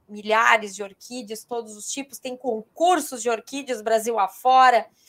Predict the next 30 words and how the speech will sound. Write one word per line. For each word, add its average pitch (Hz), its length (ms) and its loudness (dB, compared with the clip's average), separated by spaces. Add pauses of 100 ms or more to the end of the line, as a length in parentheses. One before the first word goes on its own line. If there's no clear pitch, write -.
(160)
premiações, 277 1080 -2
raridades. 247 920 0 (220)
Eu 240 100 -8
tive 277 260 -12
o 294 60 -14
prazer 262 440 -2
de 254 100 -14
conhecer 254 680 -8 (380)
um, 240 420 -10 (100)
uma, 208 500 -8
um, 202 240 -14 (320)
uma, 190 260 -18 (180)
uma, 190 440 -18
né, 190 200 -12
uma, 202 320 -8
um, 185 480 -18
uma 196 80 -12
estufa 294 380 -6
de 240 100 0
orquídeas 233 440 -2
aqui 226 160 -4
no 233 80 -2
Rio 226 140 0
Grande 220 280 0
do 214 80 -8
Sul, 254 320 -10 (300)
famosíssima 240 760 2
e 240 140 0
é 247 60 4
fantástico. 233 580 2